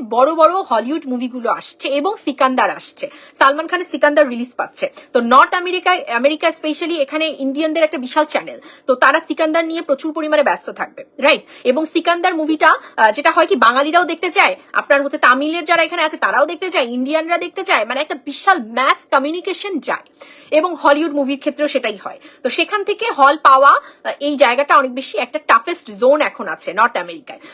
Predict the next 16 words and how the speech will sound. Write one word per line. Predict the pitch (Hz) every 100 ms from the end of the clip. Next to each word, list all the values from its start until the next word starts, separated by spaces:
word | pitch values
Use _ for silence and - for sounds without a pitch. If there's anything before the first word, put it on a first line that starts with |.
| -
তো |
সেখানে | 269 339 381 403
আমার | 311 311
মনে | 302
হয় | 311 453
নর্থ | 247 294 370 349
আমেরিকায়, | 330 311 - 381 571 - 226
আহ, | 208 202 185 180 - 277
এগারো | 311 370 359
বা | 254
আঠারো | 226 - 208
যে | 202 294
কোনো | 339
একটা | 302 302
ডেটে | 262 254 320
রিলিজ, | 247 247